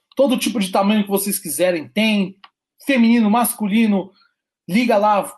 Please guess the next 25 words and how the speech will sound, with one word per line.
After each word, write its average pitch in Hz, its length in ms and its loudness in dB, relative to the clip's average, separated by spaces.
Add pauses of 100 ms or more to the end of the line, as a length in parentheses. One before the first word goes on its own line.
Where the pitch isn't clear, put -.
com 196 180 0
a 180 80 -2
rapaziada, 180 720 -2
manda 202 280 0
um 180 60 -4
WhatsApp 175 420 -2
pro 165 120 -12
Celcinho, 190 840 0 (160)
chama 190 640 -2 (180)
o, 185 240 2
no, 185 300 2
no 190 120 2
Instagram, 196 640 0 (520)
que 190 360 -2
eles 175 120 -4
estão 190 180 -2
com 190 80 -10
coleção 180 460 0
nova, 180 320 0
tá 196 100 0
chegando. 190 600 -2
Semana 277 300 0
passada 247 360 0
eu 247 40 4
mostrei 214 640 0